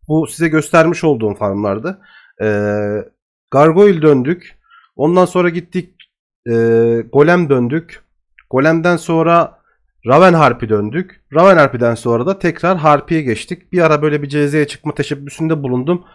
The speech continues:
Ama yok, bize göre değil şu anda. Ee, en son bizi kurtaran güzel farmlardan bir tanesi en son döndüğümüz Harpy'ydi. Dört tane M D, iki tane Iron Bow almış olduk. Şimdi bu M D'lerin tanesi yanlış hatırlamıyorsam, daha doğrusu hiç daha üçe girmedim Zero'da.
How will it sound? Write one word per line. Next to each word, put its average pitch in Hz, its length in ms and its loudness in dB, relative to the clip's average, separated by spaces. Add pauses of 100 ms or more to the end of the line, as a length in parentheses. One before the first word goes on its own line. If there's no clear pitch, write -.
(480)
Ama 131 220 -2
yok, 123 200 0
bize 131 200 -2
göre 120 220 0
değil 123 160 -2
şu 110 200 -2
anda. 123 360 -2 (500)
Ee, 113 60 0
en 185 420 2
son 165 560 0
bizi 123 180 -10
kurtaran 120 480 -2
güzel 135 300 -2
farmlardan 117 460 0
bir 139 40 -10
tanesi 110 400 -2
en 147 140 0
son 113 240 -4
döndüğümüz 110 440 -6
Harpy'ydi. 127 720 -4
Dört 147 260 0
tane 110 260 0
M 117 260 -2
D, 131 100 -4
iki 123 180 -8
tane 113 320 -4
Iron 117 300 -4
Bow 120 160 0
almış 101 280 -6
olduk. 98 280 -12 (520)
Şimdi 139 480 -4
bu 190 380 2
M 175 220 2
D'lerin 156 340 0
tanesi 160 440 0
yanlış 160 320 -4
hatırlamıyorsam, 123 560 -6
daha 139 140 0
doğrusu 139 260 -4
hiç - 220 -12
daha 131 280 -2
üçe 131 220 -8
girmedim 123 500 -4
Zero'da. 101 440 -8